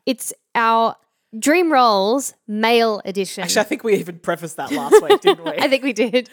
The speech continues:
Speaker 2: <laughs>
Speaker 1: So last week we talked about our female dream roles. Today it is male dream roles.
Speaker 2: Yes.
Speaker 1: If,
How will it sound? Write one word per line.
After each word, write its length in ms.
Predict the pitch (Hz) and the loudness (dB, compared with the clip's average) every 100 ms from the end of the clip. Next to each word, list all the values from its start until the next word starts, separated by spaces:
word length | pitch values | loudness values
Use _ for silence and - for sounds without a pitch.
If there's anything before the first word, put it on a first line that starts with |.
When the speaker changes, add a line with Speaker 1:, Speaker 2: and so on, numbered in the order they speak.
| - | -12
Speaker 2:
<laughs> 140 | - - | -10 -4
Speaker 1:
So 400 | - 254 247 - - | 0 2 0 -4 -2
last 280 | 254 277 | -2 0
week 120 | 320 269 | -4 -8
we 80 | 269 | -8
talked 220 | 226 214 | -8 -6
about 160 | 196 | -6
our 100 | 185 | -6
female 460 | 185 - 262 254 254 | -12 -8 -6 -4 -4
dream 260 | 247 240 240 | -4 -4 -2
roles. 420 | 226 226 226 - _ - | -2 -2 -4 -10 _ -8
Today 400 | 240 240 233 233 | -4 -2 -2 -4
it 240 | - 220 | -6 -6
is 320 | 190 185 185 _ - | -6 -6 -10 _ -8
male 260 | 269 294 269 | -2 0 0
dream 320 | 226 202 196 | -2 -6 -4
roles. 380 | 190 190 196 151 | -4 -4 -6 -8
Speaker 2:
Yes. 500 | 156 156 147 147 - | -6 -6 -8 -12 -10
Speaker 1:
If, 320 | 208 - - | -8 -10 -16